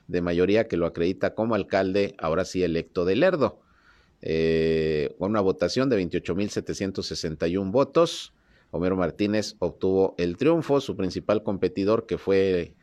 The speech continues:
Morena, con su candidata Tere González, obtuvo veinticuatro mil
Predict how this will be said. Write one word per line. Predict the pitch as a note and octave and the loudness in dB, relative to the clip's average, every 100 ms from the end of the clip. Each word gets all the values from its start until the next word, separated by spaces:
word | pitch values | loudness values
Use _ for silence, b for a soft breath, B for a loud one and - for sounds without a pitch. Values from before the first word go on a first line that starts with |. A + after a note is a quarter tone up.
| b b | b b
Morena, | F2+ G#2 C#3+ C3+ C3 D3 - | 0 4 4 4 2 0 -6
con | D#2+ | -10
su | E2 | -6
candidata | - E2+ E2+ F#2+ - F2+ - | -4 -2 0 0 2 0 2
Tere | F#2+ F#2 F2 | 2 2 2
González, | - F2 F2 A#2+ A#2 C3 - b b b - | 0 -4 2 4 4 0 -4 b b b -4
obtuvo | F2+ - G#2+ G#2+ | -2 2 4 4
veinticuatro | G2 E2 D#2+ F2 - | 2 -2 -2 -2 0
mil | F2+ G#2 G#2+ - | 0 0 0 -6